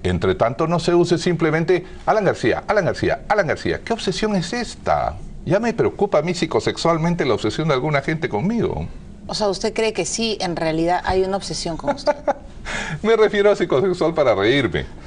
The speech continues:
Speaker 2: Pues se lo decía a Toledo.
Speaker 1: Se lo dije un día, porque no, mi amigo Alejandro no dejaba de hablar de Alan García. Le digo, "Pero ¿qué, qué es esto? Solucionemos de otra manera este tema, ¿no?".
Speaker 2: Bueno, ahora que está hablando de,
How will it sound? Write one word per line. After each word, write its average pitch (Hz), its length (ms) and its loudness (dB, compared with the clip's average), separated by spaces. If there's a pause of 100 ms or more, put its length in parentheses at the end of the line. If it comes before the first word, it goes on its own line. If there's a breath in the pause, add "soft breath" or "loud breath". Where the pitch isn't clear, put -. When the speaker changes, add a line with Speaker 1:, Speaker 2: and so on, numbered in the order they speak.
(120)
Speaker 2:
Pues - 160 0
se 202 100 0
lo 185 80 4
decía 214 360 2
a - 40 -6
Toledo. 160 520 -2
Speaker 1:
Se - 180 0
lo 143 120 6
dije 170 220 2
un 156 220 4
día, 110 380 0
porque 95 260 -2
no, 104 280 0
mi 98 220 0
amigo 107 320 2
Alejandro 110 540 2
no 120 200 2
dejaba 127 400 4
de 117 80 4
hablar 98 300 4
de 113 60 4
Alan 113 220 2
García. 76 580 -4
Le 80 80 0
digo, 78 160 0
"Pero 67 200 -6
¿qué, - 140 -8 (100)
qué - 120 -8
es - 100 -8
esto? 71 640 -4 (100)
Solucionemos 92 600 0
de 92 60 6
otra 95 180 0
manera 80 260 0
este - 180 -2
tema, - 340 0
¿no?". - 60 2
Speaker 2:
Bueno, 190 180 4
ahora 220 160 4
que 214 60 -2
está 220 160 0
hablando 220 300 2
de, 190 260 2